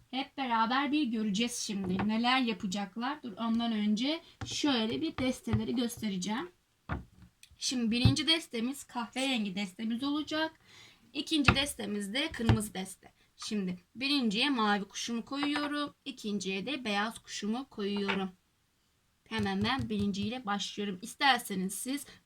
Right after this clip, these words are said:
videoyu durdurun. Böyle de çekilebilirsiniz. Hemen, ay, dur şöyle yapayım.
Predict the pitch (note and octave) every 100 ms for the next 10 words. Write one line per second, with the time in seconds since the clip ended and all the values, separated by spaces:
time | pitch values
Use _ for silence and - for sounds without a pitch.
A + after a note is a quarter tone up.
0 | - A#3 C#4 G3+ F#3 F3+ C4+ D#4 D4 D4
1 | D#4 D#4+ - C4+ A3 A#3+ C#4 G#3+ A#3 C4+
2 | A3+ A3+ A3 F#3 - - - _ _ _
3 | _ _ - - C#4 - _ _ - G#3
4 | - - - - - - - C#4